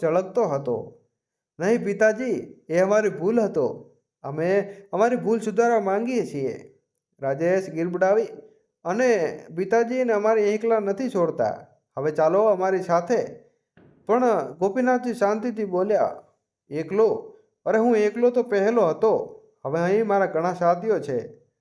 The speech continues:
રાજેશ અને મોહિત મસ્તક ઝુકાવીને ઊભા હતા અને રાજેશે ધીમા અવાજે પૂછ્યું, "પણ પિતાજી, એક પણ વાત સમજાઈ નહીં. અને તે તમારી સંપત્તિ અમને આપવાના બદલે બીજાને કેમ આપી?"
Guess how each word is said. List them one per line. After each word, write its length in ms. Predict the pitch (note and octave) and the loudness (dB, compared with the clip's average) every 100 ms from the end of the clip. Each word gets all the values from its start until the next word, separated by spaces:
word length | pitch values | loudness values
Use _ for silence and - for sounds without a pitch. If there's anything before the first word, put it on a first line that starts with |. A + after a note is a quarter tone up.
| _ _ _ | _ _ _
રાજેશ 400 | C3+ D#3 G#3 G3+ | -2 2 2 2
અને 140 | F#3+ | -2
મોહિત 360 | F3 F3 F#3+ F#3+ | -2 0 0 0
મસ્તક 380 | F3+ F3+ G3+ E3+ | -4 -2 -4 -4
ઝુકાવીને 420 | E3 G3 G3 F#3 | -2 2 2 0
ઊભા 320 | D#3+ D#3 F#3 | 0 2 0
હતા 240 | F#3+ B3 F#3 - - _ _ _ _ | 2 0 0 -4 -18 _ _ _ _
અને 220 | G3+ C4+ | -4 0
રાજેશે 420 | G3+ G3+ B3 B3+ | 2 2 2 0
ધીમા 320 | G3 G#3 A#3+ A#3 | 0 0 2 2
અવાજે 320 | A#3+ A#3+ G#3+ | 2 2 -2
પૂછ્યું, 640 | - F3+ F#3 G3 A2+ - - _ _ | -4 -4 -2 -4 -4 -10 -20 _ _
"પણ 120 | D3 | -8
પિતાજી, 440 | D3 D#3 F3 F#3 A3+ | -6 -2 0 0 0
એક 380 | A3 F#3 G3 G3 | 2 2 2 -2
પણ 100 | G3 | 0
વાત 200 | F#3+ F#3 | 0 0
સમજાઈ 420 | E3+ F3+ G3 F3+ | -4 0 0 0
નહીં. 460 | F#3 A3 B2+ - - _ _ _ G3 | 0 -2 -6 -14 -20 _ _ _ -4
અને 160 | B3+ | -2
તે 120 | C4 | -2
તમારી 320 | B3+ A#3 B3 A#3+ | -2 2 2 2
સંપત્તિ 500 | A3 G#3 A#3 A#3+ A#3+ | -2 0 0 0 -2
અમને 220 | A#3 A3+ | 0 2
આપવાના 440 | G#3 G#3+ A#3 A3+ | 2 2 0 0
બદલે 260 | G#3+ A3+ G#3+ | 0 2 2
બીજાને 380 | F#3+ F#3+ A3+ A3+ | 0 0 0 0
કેમ 240 | D4 B3 | 0 0
આપી?" 520 | F3 C3+ G#2+ - - | 0 -2 -8 -14 -20